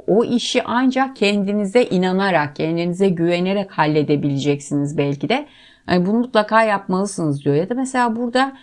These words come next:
e, öğrenmeye açık olun, yeniliklere açık olun, sabit fikirli olmayın der Aziz kartı.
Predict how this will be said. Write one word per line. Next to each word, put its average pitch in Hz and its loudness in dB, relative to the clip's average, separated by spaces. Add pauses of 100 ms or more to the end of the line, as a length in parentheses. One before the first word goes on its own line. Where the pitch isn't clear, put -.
(360)
e, 170 6
öğrenmeye 220 0
açık - -4
olun, 185 2
yeniliklere 180 2
açık - -4
olun, 190 0
sabit 185 0
fikirli 185 0
olmayın 170 2
der 135 0
Aziz 151 -2
kartı. 147 0